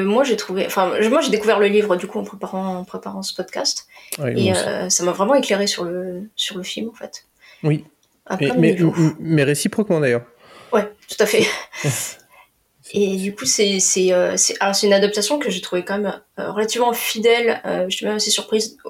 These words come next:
Speaker 1: au moins dans la première moitié du récit. Après, ça s'éloigne, euh, ça s'éloigne un petit peu parce que on va dire que Miyazaki, il, euh, comment dire, il s'écarte un peu de l'histoire, euh, originale. Euh,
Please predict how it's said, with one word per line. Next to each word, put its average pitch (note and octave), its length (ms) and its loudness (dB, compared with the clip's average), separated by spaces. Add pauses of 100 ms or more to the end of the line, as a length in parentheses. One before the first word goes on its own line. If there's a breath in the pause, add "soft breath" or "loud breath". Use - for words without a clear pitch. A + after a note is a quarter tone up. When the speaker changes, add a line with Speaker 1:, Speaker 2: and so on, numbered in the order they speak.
Speaker 1:
au A3 100 4
moins C4 160 6
dans A#3 120 4
la G3+ 80 4
première G3+ 340 0
moitié G3 400 -2 (260)
du A3+ 100 -8
récit. - 420 -6 (500 loud breath)
Après, - 220 0
ça G3 140 0
s'éloigne, F#3 440 0
euh, - 220 -6
ça - 140 0
s'éloigne F#3 360 -4
un F3+ 60 -4
petit F#3+ 160 -8
peu A3+ 140 6
parce A3 180 4
que F#3 220 -2
on G3+ 60 -6
va F3+ 100 -4
dire G3 160 -6
que G#3 60 -6
Miyazaki, F#3+ 400 -2
il, F#3+ 240 -2
euh, F#3 280 0 (100)
comment G3 140 -6
dire, F#3 180 -10
il - 300 -6
s'écarte - 260 2
un G#3+ 40 6
peu G#3 80 2
de G#3 40 4
l'histoire, G3+ 340 2
euh, F#3+ 380 4
originale. G3+ 520 2
Euh, F3 400 0